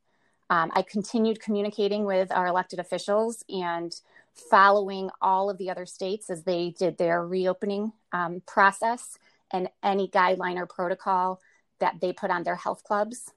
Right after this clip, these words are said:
Um, I ensured that we were, were keeping up with. Uh, when phase two was announced, it included professional services, which my employees are required to be C P R A E D certified.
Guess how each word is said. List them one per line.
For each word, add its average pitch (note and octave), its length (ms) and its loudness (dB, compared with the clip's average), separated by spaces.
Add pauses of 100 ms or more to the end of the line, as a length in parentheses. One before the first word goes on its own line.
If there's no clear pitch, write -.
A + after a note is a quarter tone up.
(180)
Um, D#3+ 440 -6 (120)
I E3+ 140 4
ensured E3+ 460 -2
that - 140 -2
we E3+ 180 -2
were, D#3+ 360 -2
were F3+ 140 -2
keeping F3+ 360 -4
up E3 200 0
with. A3 260 4 (960)
Uh, F3+ 340 2
when G#3+ 280 4
phase A#3 520 2
two G#3+ 380 2
was A#3+ 220 -2
announced, C4 640 -4 (600)
it G#3 160 6
included G3 800 2 (160)
professional G3 460 0
services, - 640 -8 (340)
which F3 480 0
my G3+ 220 6
employees F#3+ 420 4
are F3 100 2
required F3 460 0
to - 80 -14
be F#3 100 -4
C F#3 200 -6
P F3 160 -6
R F3 140 4
A - 60 -2
E F3 220 -4
D E3 140 -8
certified. F3+ 680 2